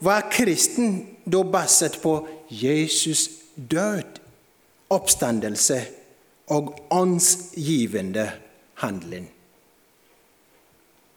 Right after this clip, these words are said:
Slik at den oppstandende Kristus vil dyrke fruktene av sitt arbeid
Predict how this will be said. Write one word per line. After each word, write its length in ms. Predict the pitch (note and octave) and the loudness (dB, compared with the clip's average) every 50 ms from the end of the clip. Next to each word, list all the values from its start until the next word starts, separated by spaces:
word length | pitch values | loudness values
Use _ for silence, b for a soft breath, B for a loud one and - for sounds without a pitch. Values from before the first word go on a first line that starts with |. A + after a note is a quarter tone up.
| B B B B B B B B B B B _ _ _ _ _ _ _ _ - - - | B B B B B B B B B B B _ _ _ _ _ _ _ _ -20 -16 -10
Slik 340 | - - - C#3+ D#3 D#3+ - | -6 -6 -2 -2 -2 -2 0
at 240 | E3+ D#3+ D#3+ - - - | 0 0 0 -2 -4 -2
den 220 | D#3+ E3 F3 E3+ - | 0 0 0 2 4
oppstandende 760 | G3 G#3+ G#3 - - - - F3 D3+ D3 C#3+ D3 D3 F3 F#3 | 4 4 4 2 -2 -2 0 2 2 2 2 2 2 2 0
Kristus 720 | F#3 - - C4 C#4 B3 - - - A#2 G2+ - - - - - - - | 0 0 0 2 2 2 2 0 0 -2 0 0 0 0 -2 -8 -20 -12
vil 380 | - D3 E3+ F#3 F#3+ F#3 D#3+ D3+ | -4 0 2 2 2 0 0 0
dyrke 360 | G#3+ G#3 D#3 C3+ - - F#3+ | 2 2 0 0 -2 -4 -4
fruktene 640 | - - - G#3 D#3+ - - - - C3 C3+ D#3 D#3 - | -2 -2 -2 -2 -2 -2 -4 -4 -2 0 2 2 2 2
av 200 | E3 E3+ D#3+ E3 | 2 2 2 2
sitt 260 | - - F3 E3+ D#3+ - | 2 2 2 -2 -2 0
arbeid 600 | F#3 E3+ C#3+ C3 A#2 A#2+ C3+ C#3 C#3+ C3+ C3+ | 2 2 2 2 2 2 4 4 4 2 0